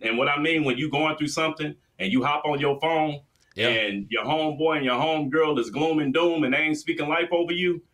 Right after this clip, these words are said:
Speaker 1: if you don't
Speaker 2: Mm-hmm.
Speaker 1: have no friends that's gonna be like, "Hey, look, let me pray for you. Hey, look, um, this is what we gonna do," then you, you need to reevaluate some things
Speaker 2: That's right.
Speaker 1: because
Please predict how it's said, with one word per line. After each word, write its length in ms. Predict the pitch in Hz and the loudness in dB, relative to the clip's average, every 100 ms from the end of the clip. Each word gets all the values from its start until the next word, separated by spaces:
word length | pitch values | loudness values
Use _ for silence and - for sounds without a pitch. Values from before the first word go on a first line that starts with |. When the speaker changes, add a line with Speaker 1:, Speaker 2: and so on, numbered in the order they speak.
| - | -6
Speaker 1:
if 120 | 107 | -2
you 80 | 175 | 2
don't 100 | 202 | 2
Speaker 2:
Mm-hmm. 80 | 185 | 2
Speaker 1:
have 80 | 165 | 2
no 180 | 165 170 | 0 0
friends 340 | - 175 170 147 | 0 2 2 0
that's 140 | 135 | -2
gonna 180 | 156 151 | 0 0
be 100 | 160 | 2
like, 240 | 147 131 | 2 0
"Hey, 140 | 120 127 | 0 0
look, 220 | 131 120 | 0 0
let 100 | 123 | -2
me 80 | 117 | -2
pray 280 | 131 131 - | 0 0 0
for 140 | 110 | -2
you. 180 | 95 92 - - 104 | -2 -6 -14 -8 -4
Hey, 120 | 110 | 0
look, 300 | 131 123 - | 2 0 0
um, 420 | 117 110 101 92 - _ - | 0 0 0 -2 -8 _ -4
this 180 | 131 131 | -2 -2
is 100 | 120 | -2
what 160 | 120 | 0
we 100 | 131 | 2
gonna 260 | 123 117 117 | 2 2 2
do," 320 | 143 117 101 _ _ | 0 0 -4 _ _
then 500 | 123 139 135 123 - 117 | -2 0 2 0 -2 -4
you, 120 | 120 131 | -4 -4
you 120 | 139 | -2
need 120 | 147 | 0
to 60 | 135 | 0
reevaluate 680 | 156 151 156 147 131 123 117 | 2 2 2 0 -2 -2 -4
some 160 | 107 | -6
things 400 | 120 110 92 - | -4 -2 -4 -8
Speaker 2:
That's 0 | |
right. 40 | - | -8
Speaker 1:
because 720 | 120 139 127 123 117 - | -4 0 2 2 0 -2